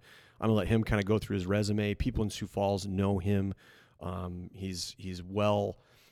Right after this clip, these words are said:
uh, known around our city, uh, for a couple initiatives. He's got some new exciting stuff that he's, he's gonna be tackling. Uh, and we're gonna, you know,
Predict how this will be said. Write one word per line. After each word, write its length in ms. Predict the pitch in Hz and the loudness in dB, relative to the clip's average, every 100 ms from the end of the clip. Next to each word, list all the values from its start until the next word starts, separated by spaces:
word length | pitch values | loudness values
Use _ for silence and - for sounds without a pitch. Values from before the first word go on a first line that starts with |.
| _ | _
uh, 220 | 104 92 90 | -8 -6 -4
known 380 | 101 113 123 123 | 4 6 8 6
around 280 | 107 104 | 4 2
our 80 | 98 | -2
city, 560 | 87 - 131 127 131 123 - | -4 2 4 4 2 -2 -4
uh, 180 | 104 98 | 0 0
for 180 | - | 0
a 40 | 101 | -2
couple 320 | - 147 139 | 0 2 2
initiatives. 640 | 127 127 - 120 123 117 104 | 4 2 2 0 4 2 2
He's 120 | 101 | -4
got 180 | 95 95 | -4 -4
some 160 | 95 | -4
new 140 | 101 117 | 0 0
exciting 440 | 110 - 107 110 | 0 0 0 0
stuff 300 | 101 117 110 | -2 -4 -4
that 100 | 110 | -4
he's, 240 | 104 101 - - - - | -6 -6 -10 -16 -20 -20
he's 200 | - 110 | -6 -4
gonna 160 | 101 110 | 0 0
be 120 | 101 | -2
tackling. 600 | - 101 98 - 101 101 - - - - | -2 -2 -2 -2 -2 -2 -6 -18 -20 -4
Uh, 220 | 104 101 | 0 2
and 140 | 110 104 | 0 0
we're 100 | 120 | 2
gonna, 260 | 131 123 107 - | 2 0 -2 -10
you 100 | 110 | -6
know, 160 | 101 | -4